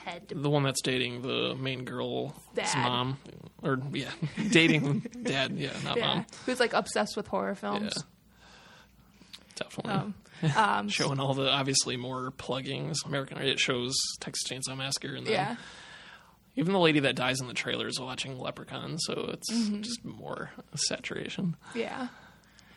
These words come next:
Speaker 1: Yeah, um, but
Speaker 2: Yeah.
Speaker 1: I'm curious, and t-, I don't, I don't know who the killer is. Like, I don't know if it's any,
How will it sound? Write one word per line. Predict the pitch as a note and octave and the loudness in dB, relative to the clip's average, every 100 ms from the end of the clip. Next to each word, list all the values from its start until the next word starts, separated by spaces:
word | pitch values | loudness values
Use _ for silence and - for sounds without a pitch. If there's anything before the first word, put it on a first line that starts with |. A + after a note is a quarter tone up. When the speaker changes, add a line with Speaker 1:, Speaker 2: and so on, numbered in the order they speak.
| - - | -12 -4
Speaker 1:
Yeah, | G#3+ G#3 - - | -2 -2 -4 2
um, | A3 G#3 G3+ G3+ G#3 | 4 4 2 -4 -2
but | A3 A3 | 2 4
Speaker 2:
Yeah. | |
Speaker 1:
I'm | A#3 A3+ | 2 2
curious, | C4+ C#4 C#4 | 2 2 2
and | A#3 A3 G#3+ | -2 -2 -4
t-, | - - - | -8 -8 -6
I | - - | -4 0
don't, | A#3 G#3 - | 0 0 -6
I | - G3+ | -4 -2
don't | G#3 G#3 | -2 -2
know | G3 | -4
who | F#3+ | -4
the | F3+ | -6
killer | F3+ - A3+ G3+ F#3+ | -8 -8 -8 -6 -8
is. | G3 | -8
Like, | F#3+ - | -8 -4
I | F#3 | -4
don't | G3+ G3 | -4 -4
know | G3 | -4
if | F#3+ - | -4 -6
it's | G#3 - | -10 -6
any, | G3+ F#3+ | -4 -4